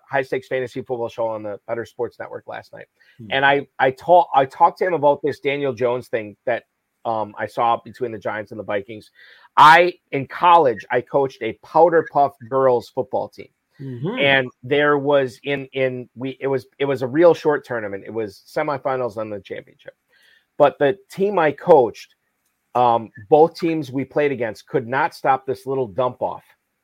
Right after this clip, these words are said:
Speaker 1: to the tight end. You know, a little two-step drop from the quarterback, dump off to the tight end. We're getting eight, nine yards a clip. And that was the way I felt watching the Giants and Vikings,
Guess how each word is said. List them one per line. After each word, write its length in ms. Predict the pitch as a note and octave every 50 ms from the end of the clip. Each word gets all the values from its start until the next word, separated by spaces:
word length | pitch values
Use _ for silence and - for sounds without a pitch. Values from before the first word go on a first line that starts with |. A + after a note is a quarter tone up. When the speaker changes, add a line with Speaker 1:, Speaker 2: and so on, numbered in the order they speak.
| _ _ _
Speaker 1:
to 80 | - A#2+
the 100 | A2+ A2
tight 300 | - - B2 A#2 A2 G#2+
end. 200 | G2+ E2+ E2 _ _ _ _ _ _ _ _
You 100 | - B2
know, 120 | A#2+ A2 G2+
a 20 |
little 240 | G#2 B2+ C#3 D3 C#3
two-step 480 | - - F3 E3+ - - E3+ D#3+ D#3+
drop 240 | - D#3 C#3+ D3 -
from 80 | - D3
the 80 | C#3+
quarterback, 540 | C3+ - C#3 C3 B2+ A#2+ C3 B2 A#2 - _
dump 180 | - C3 B2 -
off 180 | C3+ C3 B2 -
to 100 | - B2
the 80 | A#2
tight 260 | G#2+ - A#2+ A2+ A2+ A#2
end. 140 | A2+ A2 - _ _ _ _ _
We're 140 | C3 C#3
getting 240 | B2 D3 C#3 C3 A#2+
eight, 240 | A#2+ B2 C3 C3 C3
nine 220 | B2 A#2+ B2 A#2
yards 260 | A#2 A2+ A2 G#2+ F#2 G#2+
a 80 | G2
clip. 280 | - - - G2 - - _ _ _ _ _ _ _ _ _ _ _ _ -
And 220 | C3+ C#3 C3 A2+
that 260 | D#3 D#3 D#3+ F3 F3+
was 180 | F#3 F#3 F3+ D3+
the 100 | F3 D#3+
way 260 | D3 D#3 D#3 D3+ C#3+
I 160 | C3+ C3 C3
felt 480 | B2+ - - - D3 C3+ A2+ G2+ - _
watching 480 | - G#2+ B2 A#2+ A#2 A2+ - - B2+ A#2+
the 80 | A2+
Giants 380 | G2 A2 A#2+ G#2+ A#2 A#2+ A#2+ -
and 140 | C#3 B2+ A2+
Vikings, 640 | C#3 D3 E3+ - - G2 F#2 F2+ G2 - - _